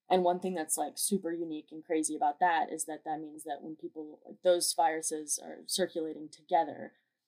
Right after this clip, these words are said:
which means that they can sort of help each other out, like, those strains, those, those isolates are circulating together and can help each other out, becoming more and more virulent.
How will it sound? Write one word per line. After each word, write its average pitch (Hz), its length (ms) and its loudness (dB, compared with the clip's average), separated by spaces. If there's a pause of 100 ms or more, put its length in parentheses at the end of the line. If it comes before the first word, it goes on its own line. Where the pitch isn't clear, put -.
(120)
which 175 240 2
means 170 200 -2
that 160 120 -4
they 165 100 2
can 175 160 -8
sort 160 160 -4
of 143 60 -8 (160)
help 175 220 -2
each 160 180 -4
other 156 260 -2
out, 143 420 -2 (180)
like, 160 120 -14
those 147 220 -4
strains, - 800 -2
those, 151 300 -6 (120)
those 143 320 -2
isolates 156 680 0 (340)
are 160 140 4
circulating 165 580 2
together 160 420 4
and 160 220 -6
can 165 120 -10
help 160 220 -2
each 170 180 -4
other 147 200 0
out, 143 260 2
becoming 160 480 -8
more 156 200 -10
and 156 120 -16
more 151 240 -20
virulent. 107 520 -4